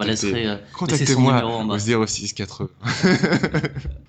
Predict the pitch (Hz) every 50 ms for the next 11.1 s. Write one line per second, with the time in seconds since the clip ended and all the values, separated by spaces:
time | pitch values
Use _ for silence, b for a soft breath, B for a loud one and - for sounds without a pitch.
0 | _ _ _ _ 123 117 113 110 - 139 131 127 123 - - 151 139 139 139 120
1 | - - - 127 139 135 - 127 113 104 120 117 - 131 120 123 127 120 120 117
2 | 113 110 110 110 123 113 117 113 - 135 131 - - 156 156 156 151 147 135 143
3 | 120 107 104 98 - - - - - 123 104 - 110 113 117 113 110 107 101 113
4 | 113 113 113 131 139 143 147 147 151 151 147 - - - 123 117 131 123 - 131
5 | 110 - 123 117 104 113 113 113 120 120 120 113 107 104 101 B B B B -
6 | - 95 117 110 113 117 110 - 143 127 117 107 107 107 107 107 104 - - 107
7 | 101 113 110 - 107 98 98 98 98 - - 95 92 - 101 104 98 101 95 98
8 | 95 - - - _ _ _ _ - 95 98 95 92 87 78 - - - 98 92
9 | 90 87 85 85 87 85 85 85 85 85 87 85 87 82 - - - - _ _
10 | _ _ _ - - 104 98 95 95 92 - - 113 - 120 110 - - 110 104
11 | 98